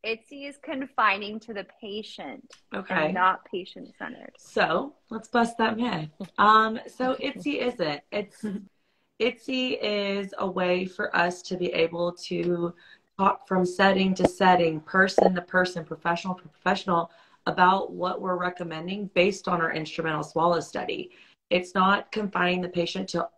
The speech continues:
Speaker 2: only this specific level,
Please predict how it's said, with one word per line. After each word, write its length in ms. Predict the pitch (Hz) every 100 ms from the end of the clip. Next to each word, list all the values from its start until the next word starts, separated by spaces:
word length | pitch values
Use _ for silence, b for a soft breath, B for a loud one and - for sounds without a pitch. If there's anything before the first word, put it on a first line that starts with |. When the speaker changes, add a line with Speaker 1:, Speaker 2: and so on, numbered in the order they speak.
| _
Speaker 2:
only 500 | 165 165 175 175 175
this 360 | - 165 - - _
specific 840 | - - 180 180 - 165 - 165 -
level, 640 | 165 190 254 190 175 175